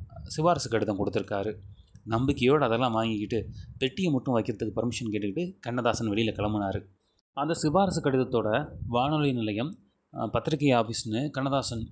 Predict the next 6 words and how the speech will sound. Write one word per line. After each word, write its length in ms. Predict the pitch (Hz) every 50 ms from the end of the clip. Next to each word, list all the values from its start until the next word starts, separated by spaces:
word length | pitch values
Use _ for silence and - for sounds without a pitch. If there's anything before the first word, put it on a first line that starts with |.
| - 123
ஏறி 520 | 107 107 110 120 147 165 170 160 120 104
ஏறி 340 | 104 113 131 135 131 110 104
இறங்குனாப்புல. 580 | 104 113 117 120 113 107 101 98 101 104 101 - - _ _ _ _ _ _ - - - - - -
ஒரு 160 | - 113 110 123
கட்டத்துல 380 | 123 120 156 147 160 151 123 - -
டயர்டாகி 680 | 104 110 131 147 147 139 117 107 104 107 117 135 -